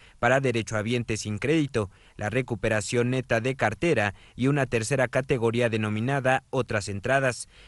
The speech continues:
en las que se incluyen principalmente las entradas provenientes de los servicios de administración de cartera prestados por el instituto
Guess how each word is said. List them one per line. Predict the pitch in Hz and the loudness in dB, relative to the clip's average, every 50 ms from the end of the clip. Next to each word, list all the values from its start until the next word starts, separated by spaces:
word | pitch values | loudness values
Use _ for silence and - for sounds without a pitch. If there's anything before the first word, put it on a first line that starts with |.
| - _ - | -20 _ -4
en | 113 117 | -2 0
las | 113 107 - | 0 -2 -2
que | - 113 104 | -2 -4 -4
se | - 117 | -2 -2
incluyen | 110 110 107 - 165 175 156 113 117 113 | -2 -2 -2 0 0 2 2 2 2 0
principalmente | 107 - 107 107 101 - 104 - 120 113 113 135 170 165 135 101 - 107 101 - - - _ - | 0 -2 -4 -4 -4 -4 -2 2 2 2 2 2 0 0 0 0 -2 -2 -2 -4 -8 -20 _ 0
las | 120 127 131 - | 0 0 2 2
entradas | 131 123 - 143 143 143 131 120 - | 0 2 2 4 4 4 4 2 0
provenientes | - 139 143 139 131 120 123 131 135 131 127 117 110 | 0 -2 0 0 0 0 0 0 -2 0 -2 -2 -2
de | 107 127 | 0 0
los | 143 151 131 | 0 0 -2
servicios | - 120 107 107 120 123 - - 117 110 101 | -2 -4 -4 -2 -4 -4 -2 -2 -4 -2 0
de | 107 | -2
administración | 104 92 104 107 107 104 101 - - 107 107 - - 120 117 | -2 0 -2 -4 -4 -4 -6 -4 -4 -6 -4 -4 -4 -4 -2
de | 117 117 107 | -2 -2 0
cartera | - 107 107 101 - 147 139 127 123 | 0 -2 -2 0 -2 0 2 2 0
prestados | 120 - 113 110 107 - - 127 123 120 113 - | 0 0 -4 -4 -2 0 -2 0 0 -2 -4 -4
por | _ 135 139 143 | _ -2 -2 -2
el | 135 117 | 0 -2
instituto | 107 107 101 - 110 95 - 175 180 147 - 113 107 95 | -4 -4 -4 -6 -10 -4 -2 -2 -2 0 0 0 0 0